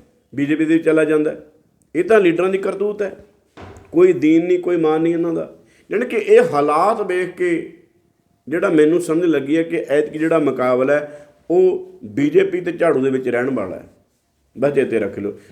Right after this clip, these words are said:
ਦੂਜੀ ਗੱਲ ਇੱਕ ਹੋਰ ਐਂਡ ਕਰ ਦਿੰਦਾ, ਸੈਂਟਰ ਦੇ ਵਿੱਚ ਬੀਜੇਪੀ ਸਰਕਾਰ ਬਣਾ ਚੁੱਕੀ ਹੈ, ਇਹਨੂੰ ਲਿਖ ਲਿਓ,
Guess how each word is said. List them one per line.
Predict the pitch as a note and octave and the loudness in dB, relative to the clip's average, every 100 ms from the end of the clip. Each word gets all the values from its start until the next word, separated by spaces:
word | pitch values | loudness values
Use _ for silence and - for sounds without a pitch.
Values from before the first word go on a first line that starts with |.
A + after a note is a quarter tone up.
| - | -6
ਦੂਜੀ | B2 F3 G3+ | -2 0 0
ਗੱਲ | A3 A3 | 2 4
ਇੱਕ | G#3 G3+ | 4 0
ਹੋਰ | D#3+ E3 | 2 2
ਐਂਡ | D#3 C#3+ | 2 0
ਕਰ | C#3+ B2 | -2 -2
ਦਿੰਦਾ, | B2 C#3 - - - _ _ _ _ _ _ | -2 -2 -2 -10 -20 _ _ _ _ _ _
ਸੈਂਟਰ | - - - F3 F3+ F#3+ | -16 -8 0 2 2 2
ਦੇ | G3+ G#3 | 4 4
ਵਿੱਚ | G3+ | 4
ਬੀਜੇਪੀ | F3+ D#3+ E3 F#3 F3 | 2 0 2 0 -2
ਸਰਕਾਰ | F3 E3 D3+ D3 D3 | -4 -6 -2 -2 0
ਬਣਾ | D3 C3 A#2+ A#2 | 0 0 2 0
ਚੁੱਕੀ | A2+ A2 G#2 F#2+ | -2 -8 -6 -6
ਹੈ, | - - _ _ _ _ _ _ _ - - | -8 -16 _ _ _ _ _ _ _ -20 0
ਇਹਨੂੰ | D3+ F3 | 2 4
ਲਿਖ | C3 B2+ | 2 0
ਲਿਓ, | G#2+ F#2+ | -2 -6